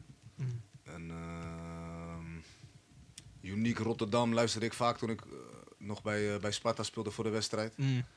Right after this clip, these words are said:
Speaker 2: Ehm, verder vooral gewoon, eh, gewoon harde nummers, man.
Speaker 1: Mm.
Speaker 2: Waar je een beetje, eh, een beetje opgefokt van raakt.
Speaker 1: Ja, ja.
Speaker 2: Niet, eh,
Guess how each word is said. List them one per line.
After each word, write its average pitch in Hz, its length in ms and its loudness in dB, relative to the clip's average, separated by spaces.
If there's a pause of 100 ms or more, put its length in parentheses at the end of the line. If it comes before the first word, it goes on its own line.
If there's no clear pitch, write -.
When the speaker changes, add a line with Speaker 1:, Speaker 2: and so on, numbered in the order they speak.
(580)
Speaker 2:
Ehm, 87 640 -4 (920)
verder 160 280 2
vooral 160 200 4
gewoon, 160 260 2
eh, 156 440 6 (280)
gewoon 143 180 4
harde 143 300 8
nummers, 107 260 2
man. 123 260 -2
Speaker 1:
Mm. 147 100 6
Speaker 2:
Waar 117 100 10
je 120 60 10
een 120 80 6
beetje, 120 280 4
eh, 113 480 6 (360)
een 117 80 0
beetje 117 240 2
opgefokt - 440 -4
van 90 120 -6
raakt. 80 180 -4
Speaker 1:
Ja, 135 160 10
ja. 120 220 4 (280)
Speaker 2:
Niet, 107 300 0
eh, 110 60 6